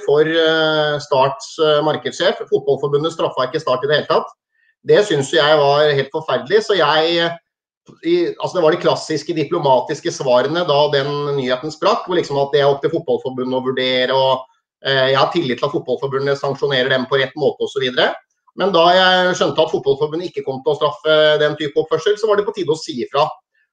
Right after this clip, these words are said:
Og da var jo både Antirasistisk Senter på banen, S O S Rasisme, da ble det jo en medieeksplosjon, da jeg tror jeg sa noe sånt som at dette var reinspikka rasisme. Og det som var viktig for meg da, var å si ifra at liksom, når du dømmer fotball, så kan du gjerne si at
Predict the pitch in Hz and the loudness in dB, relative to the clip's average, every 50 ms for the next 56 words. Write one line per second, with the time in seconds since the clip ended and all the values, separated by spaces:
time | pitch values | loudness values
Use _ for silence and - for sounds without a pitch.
0 | _ _ - - 156 165 170 180 190 190 180 156 151 160 170 170 165 151 139 147 | _ _ -6 -2 0 2 4 4 6 6 6 6 6 6 6 6 4 4 4 4
1 | 160 151 147 135 131 127 - _ 160 156 156 156 156 - 131 113 - - - - | 2 2 2 0 -2 -4 -6 _ -2 0 0 0 0 -2 -8 -14 -16 -20 -14 -10
2 | 147 143 143 - - - 139 123 120 117 - 147 139 - 151 139 139 139 139 143 | -10 -10 -10 -10 -8 -8 -6 -6 -6 -6 -6 -6 -6 -4 -4 0 2 2 2 2
3 | 151 151 139 139 - - 156 139 135 - 143 147 147 143 143 123 127 - - - | 2 -2 -4 -6 -4 -4 -4 -4 -2 -4 -4 -4 -4 -4 -6 -10 -10 -12 -14 -8
4 | 147 151 151 139 139 143 151 160 156 - - _ _ _ _ _ - 143 139 143 | -4 -4 -2 2 4 4 4 2 2 -2 -8 _ _ _ _ _ 2 2 4 4
5 | 147 156 156 156 151 143 131 127 127 127 139 147 151 151 156 156 147 - - - | 4 2 2 2 0 0 0 -2 -2 0 2 2 4 4 2 2 0 -2 -6 -10
6 | - - 165 160 - - 190 202 208 202 185 185 175 165 151 151 156 156 156 160 | -8 -6 -6 -4 0 2 4 4 4 4 2 2 2 2 2 4 4 2 2 2
7 | 160 151 156 156 156 131 139 151 143 147 135 127 - 135 143 147 143 139 139 - | 2 2 2 2 0 -2 -4 -4 -4 -4 -6 -6 -8 -6 -4 -4 -4 -4 -4 -2
8 | 135 143 143 143 127 120 110 - - 131 - 139 131 143 143 - 131 117 - - | -2 0 0 0 0 -2 -4 -8 -10 -8 -6 -4 -2 -2 -2 -4 -6 -10 -12 -10
9 | - 156 190 220 - - _ _ _ _ _ _ _ - - 165 156 160 180 190 | -6 -4 -4 -4 -4 -10 _ _ _ _ _ _ _ -4 0 0 0 2 2 0
10 | 208 226 202 - - - 151 139 160 170 170 175 170 165 180 214 220 185 175 185 | 0 0 -2 -6 -4 -4 -2 -2 0 0 2 2 2 4 4 4 4 4 2 0
11 | 180 - 190 165 131 - - 139 143 156 170 170 175 - - 160 151 156 160 160 | -2 -6 -8 -10 -10 -8 -4 0 0 0 0 0 -4 -4 0 0 2 2 2 0
12 | 156 - _ _ _ _ _ 160 165 170 170 180 180 196 - 214 208 - 180 202 | -4 -8 _ _ _ _ _ -2 -2 0 2 2 0 2 2 2 2 4 2 2
13 | 202 208 202 202 190 196 185 160 185 190 - 170 165 170 170 170 170 | 2 2 0 0 0 0 0 0 -2 -2 0 2 2 4 2 2 0